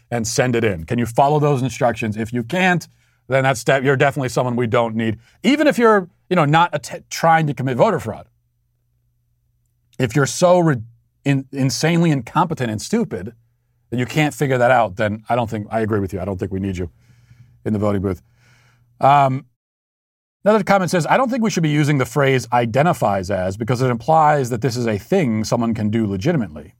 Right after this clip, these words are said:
I would use the terms say they are or perhaps even pretends to be.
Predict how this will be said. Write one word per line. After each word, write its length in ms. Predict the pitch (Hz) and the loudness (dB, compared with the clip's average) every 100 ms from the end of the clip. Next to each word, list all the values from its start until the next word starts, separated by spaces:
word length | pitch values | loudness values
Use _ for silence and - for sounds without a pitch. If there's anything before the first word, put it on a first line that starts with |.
| _ 127 | _ 0
I 80 | |
would 120 | 151 156 | 2 2
use 160 | 160 | 0
the 100 | 135 | -2
terms 400 | 123 135 123 117 117 | -2 0 0 -2 -6
say 380 | - - 185 185 | -6 -2 0 2
they 200 | 160 139 | 0 2
are 360 | 135 117 104 | 2 2 2
or 40 | 107 | -2
perhaps 340 | 120 139 - | 2 0 0
even 220 | 135 123 | -2 -2
pretends 560 | 113 113 - 143 135 - | -4 -8 -2 -2 -2 -4
to 80 | 113 | -2
be. 300 | 156 107 | 0 -2